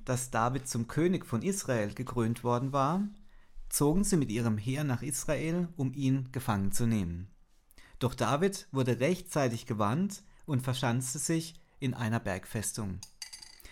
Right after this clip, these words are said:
Die Philister schlugen ihr Lager in der Ebene Rephaim auf. David fragte den Herrn: „Soll ich die Philister angreifen?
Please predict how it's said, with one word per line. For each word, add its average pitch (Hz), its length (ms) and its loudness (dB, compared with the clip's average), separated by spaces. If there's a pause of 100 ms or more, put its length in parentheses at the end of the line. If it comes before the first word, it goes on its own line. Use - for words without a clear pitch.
(280)
Die 135 80 2
Philister 143 500 0
schlugen 127 380 2
ihr 98 100 0
Lager 110 560 2
in 117 140 2
der 110 180 0
Ebene 147 720 2
Rephaim 117 540 4
auf. 80 260 -4 (480)
David 127 300 2
fragte 143 340 0
den 151 160 2
Herrn: 123 340 4 (200)
„Soll 139 220 4
ich 127 100 4
die 127 120 0
Philister 117 460 0
angreifen? 160 720 -2